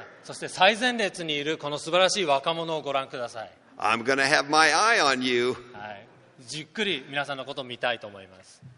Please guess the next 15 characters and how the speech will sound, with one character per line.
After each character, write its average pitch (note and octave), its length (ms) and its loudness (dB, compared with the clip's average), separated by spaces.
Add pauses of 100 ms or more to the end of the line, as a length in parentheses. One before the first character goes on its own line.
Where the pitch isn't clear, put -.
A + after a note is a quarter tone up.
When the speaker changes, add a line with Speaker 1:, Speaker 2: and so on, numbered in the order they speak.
(640)
Speaker 2:
I A#2 220 0
bring A2 680 -2 (640)
warm D#3+ 560 -4 (100)
greetings G2+ 760 -8 (180)
from G#2 180 -10
the F#2+ 80 -12
Christians D3+ 800 -6
in G#2+ 140 -14
Colorado A2+ 840 -4 (420)
who F#2 100 -14
are F2+ 120 -12
praying A2+ 520 -6
for G2 160 -12
this G2 160 -8
conference. - 680 -16